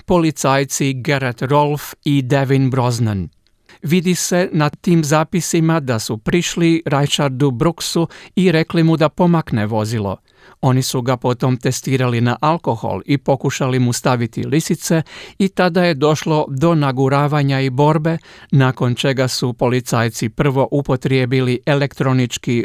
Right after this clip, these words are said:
omamljivač, a zatim su pucali i usmrtili Brooksa. Uslijedili su prosvjedi zbog ubojstva, a restoran brze hrane je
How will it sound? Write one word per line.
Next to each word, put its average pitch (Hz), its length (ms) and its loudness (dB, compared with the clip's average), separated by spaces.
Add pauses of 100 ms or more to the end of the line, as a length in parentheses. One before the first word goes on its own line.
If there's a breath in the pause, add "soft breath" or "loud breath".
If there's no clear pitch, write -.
(120)
omamljivač, 127 800 0 (260 loud breath)
a 180 160 2
zatim 170 420 -2
su 160 260 -2
pucali 160 680 -2
i 165 160 2
usmrtili 120 640 -2
Brooksa. 107 500 -4 (680)
Uslijedili 160 640 2
su 151 160 -2
prosvjedi 160 680 0
zbog 120 300 -4
ubojstva, 139 680 0 (160)
a 143 140 0
restoran 135 580 0
brze 131 380 0
hrane 160 520 0
je 170 160 0